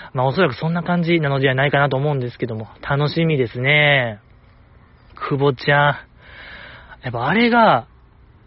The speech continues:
ラビット四十六時間、下手喋りと思えない喋りでございましたね。久保ちゃんがちょっとやっぱ、スタミナモンスターっていうのも伺いましたね。やばいですよね、あの人の喋りの、ええ、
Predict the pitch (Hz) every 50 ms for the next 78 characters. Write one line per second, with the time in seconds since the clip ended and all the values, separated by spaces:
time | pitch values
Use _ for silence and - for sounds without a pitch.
0 | - - - _ - - - - - - 143 175 220 254 247 247 202 165 - -
1 | _ _ - 143 135 139 180 233 240 220 175 160 156 143 147 160 180 208 196 202
2 | 214 - 196 170 151 135 127 - _ _ _ _ _ _ _ _ _ _ _ _
3 | _ - - - - - - - - - - - 202 208 208 165 156 - - 170
4 | 165 202 247 214 151 151 135 156 190 214 254 262 247 226 196 151 127 120 - -
5 | 147 160 147 185 175 139 123 120 123 135 147 - - 180 170 165 156 - 135 127
6 | 123 - 190 202 233 233 - 233 226 220 214 196 - 190 156 151 135 127 139 120
7 | - - - - - - - - - - - - - 196 202 208 208 214 208 208
8 | 254 269 208 165 - - 147 139 131 - 156 147 147 139 127 120 110 110 - -
9 | - - - - - - - - 147 127 147 143 143 143 139 147 156 - - 123
10 | 113 113 110 123 135 185 226 262 196 147 117 117 107 - - 113 110 110 107 113
11 | 117 117 110 104 123 110 104 104 - - - 143 151 - - - 208 185 156 139
12 | 123 120 - - - - - - - - - - - - - - - - - -
13 | - 127 135 139 131 120 110